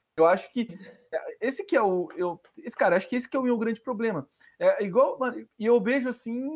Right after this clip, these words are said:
em termos gerais até, cara, eu acho que tudo quando tem uma pessoa só, é,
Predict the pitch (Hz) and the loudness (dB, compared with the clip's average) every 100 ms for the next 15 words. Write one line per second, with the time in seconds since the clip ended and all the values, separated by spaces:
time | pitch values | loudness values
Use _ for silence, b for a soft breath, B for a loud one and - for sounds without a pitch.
0 | 320 320 277 269 269 254 226 277 - 311 | -10 -8 -8 -6 -8 -6 -6 -2 0 -2
1 | 269 320 - 156 147 180 - - 233 b | -2 -4 0 2 2 0 -2 -6 -8 b
2 | b 247 320 359 277 240 240 214 196 180 | b 0 0 2 0 0 -4 -4 -4 -2
3 | 190 175 170 - 240 247 - 180 170 156 | 0 -2 -4 -4 0 0 0 4 6 6
4 | - _ _ _ _ _ _ _ - 151 | 2 _ _ _ _ _ _ _ -8 -4
5 | 147 147 143 139 135 131 127 131 | 0 2 2 2 2 2 -2 -6